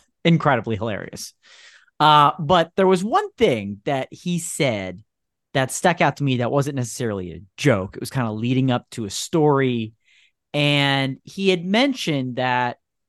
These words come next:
everyone should take at least one hour, I think he said one hour per month, um, just to yourself. And to go do something that just you wanna do,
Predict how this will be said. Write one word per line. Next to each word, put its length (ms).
everyone 520
should 300
take 440
at 200
least 360
one 420
hour, 360
I 100
think 140
he 80
said 260
one 280
hour 240
per 240
month, 640
um, 640
just 540
to 100
yourself. 840
And 420
to 80
go 240
do 160
something 720
that 320
just 400
you 180
wanna 240
do, 480